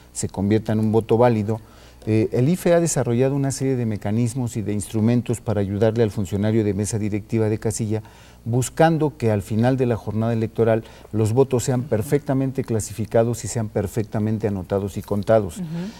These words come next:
Speaker 1: Hay que señalar que en cada mesa directiva de casilla no solamente están los funcionarios que fueron elegidos por azar, no solamente están ellos que fueron perfectamente, eh, capacitados,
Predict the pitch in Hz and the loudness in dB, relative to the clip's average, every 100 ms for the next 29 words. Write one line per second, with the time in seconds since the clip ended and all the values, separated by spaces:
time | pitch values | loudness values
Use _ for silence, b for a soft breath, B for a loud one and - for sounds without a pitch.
0 | B B - 170 - 196 185 - - - | B B 4 4 6 8 8 6 0 -2
1 | 123 110 110 123 151 147 - - - - | 0 2 4 6 6 2 -10 -20 -20 -20
2 | - 131 135 147 - 117 113 143 170 170 | -4 2 4 4 0 -2 2 4 6 4
3 | 156 147 143 120 104 - 135 131 113 101 | 2 0 0 0 0 0 2 2 0 -2
4 | - 123 123 120 135 139 147 139 139 135 | -2 -2 0 0 0 0 0 2 0 0
5 | 120 - 123 127 117 117 101 110 110 110 | -4 0 0 0 -2 -4 -2 0 0 0
6 | 113 - - 95 104 120 123 107 95 113 | -4 -8 -8 -4 -2 0 0 -2 -2 -2
7 | 107 113 - 101 101 120 113 110 - - | -2 -4 -4 -2 0 4 2 2 -10 -20
8 | b b b b - 104 117 127 139 123 | b b b b -6 0 2 2 2 2
9 | 127 113 - 113 113 113 107 - 113 107 | 2 -2 0 2 4 2 -2 -4 -2 -2
10 | 95 - 101 - 123 123 113 113 107 107 | -2 -2 -2 0 -2 0 -2 -2 -2 -2
11 | - - 87 92 92 85 - - 120 123 | -2 -6 -2 -2 -2 -8 -14 -2 0 0
12 | 117 104 98 98 107 | -2 0 0 0 -4